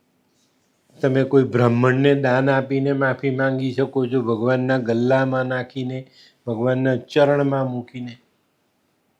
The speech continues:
પણ આ જમાનામાં આપણે આ રકમોથી કંઈ નથી કરી શકતા, તો આપણે એવું વિચારીએ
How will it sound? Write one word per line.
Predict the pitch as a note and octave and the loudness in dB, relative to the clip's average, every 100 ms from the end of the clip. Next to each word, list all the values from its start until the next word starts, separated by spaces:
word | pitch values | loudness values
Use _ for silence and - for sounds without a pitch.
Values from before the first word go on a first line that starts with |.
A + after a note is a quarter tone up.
| _ _ _ _ _ | _ _ _ _ _
પણ | C#3+ | -8
આ | C#3 C#3 | -2 0
જમાનામાં | C#3 C#3+ D3+ D3+ D3+ | 0 0 0 2 2
આપણે | D3 D3 | 2 2
આ | C#3+ C3+ C#3+ C#3+ - - C3 | 2 4 4 4 0 -8 -2
રકમોથી | C3 C#3 C#3+ C#3+ C3 | -2 0 0 0 0
કંઈ | C3+ C#3 C3+ | -2 -2 -2
નથી | C3+ C3+ | -4 -2
કરી | E3 D3 C3+ | -2 0 -2
શકતા, | A#2+ A#2+ A#2 C3 | -4 -8 -8 -10
તો | B2 B2 | -6 -6
આપણે | A#2+ C3 | -6 -6
એવું | B2+ C3 C3 | -6 -6 -6
વિચારીએ | C#3 D#3 D3+ C3 A#2+ | -6 2 2 2 -4